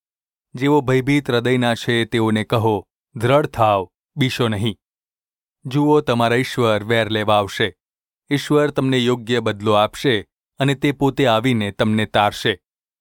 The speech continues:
ત્યારે અંધજનોની આંખો ઉઘાડવામાં આવશે, અને બધીરોના કાન સાંભળશે. ત્યારે અપંગો હરણની જેમ કૂદશે,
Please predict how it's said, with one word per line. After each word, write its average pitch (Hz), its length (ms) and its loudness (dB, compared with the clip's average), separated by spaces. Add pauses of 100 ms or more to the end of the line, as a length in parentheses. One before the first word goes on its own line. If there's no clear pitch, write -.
(300)
ત્યારે 131 280 0
અંધજનોની 135 840 -2
આંખો 113 420 0
ઉઘાડવામાં 110 640 0
આવશે, 107 420 -2 (300)
અને 131 160 0
બધીરોના 135 560 0
કાન 107 380 -2
સાંભળશે. 107 680 -2 (640)
ત્યારે 123 240 2
અપંગો 131 520 0
હરણની 120 500 0
જેમ 107 280 -2
કૂદશે, 120 640 -2